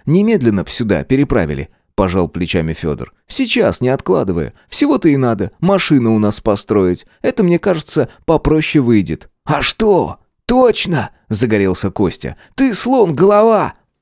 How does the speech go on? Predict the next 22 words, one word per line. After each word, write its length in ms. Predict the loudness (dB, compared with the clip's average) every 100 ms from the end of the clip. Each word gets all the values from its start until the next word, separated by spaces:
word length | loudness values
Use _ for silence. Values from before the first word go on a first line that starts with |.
| _
За 220 | -4 -2
толстыми 500 | 0 -2 -2 -2 -2
стенами 440 | -2 -2 -2 0 0
не 180 | 0 0
было 200 | -2 -4
слышно 420 | -4 -4 -4 -6
взрослых. 600 | -4 -8 -8 -10 -14 _ _ _ _ -2
Майский 420 | 0 0 -2 0
вечер 360 | 0 -2 -6
подкрадывался 800 | -4 -6 -2 -4 -2 -4 -4 -6
медленно-медленно, 1200 | -2 0 0 -2 -2 0 0 0 -2 -6 -10 -12 -14 -4
исподволь, 720 | -2 -2 -4 -6 -6 -10 -12 _ _ -8
словно 400 | 0 0 0 -4
хищник 540 | -2 -2 -4 -10 -12
к 20 |
добыче. 640 | -6 -6 -4 -6 -6 -12 -14 _ _ _ -14
Федя 460 | -2 2 4 2
встал 420 | 0 -6 -2 -4 -4
к 120 | -8
окну 480 | -8 -4 -2 -2 -4
через 380 | -6 -6 -6
мост, 460 | -2 -2 -2 -6